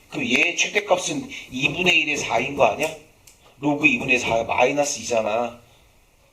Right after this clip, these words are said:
이 전체의 최대값이,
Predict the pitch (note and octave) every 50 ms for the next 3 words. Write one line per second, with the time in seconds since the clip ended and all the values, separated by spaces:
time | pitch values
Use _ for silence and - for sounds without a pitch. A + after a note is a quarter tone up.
0 | _ _ _ _ _ _ - - _ _ _ _ _ _ _ _ C3 D#3+ G3 G3+
1 | - - D3 D3+ F3 - - - G#3 G#3 G3+ - G3+ G3 F#3+ G3+ - - E3 D#3
2 | - - G3+ G#3+ G#3 F3+ - - - -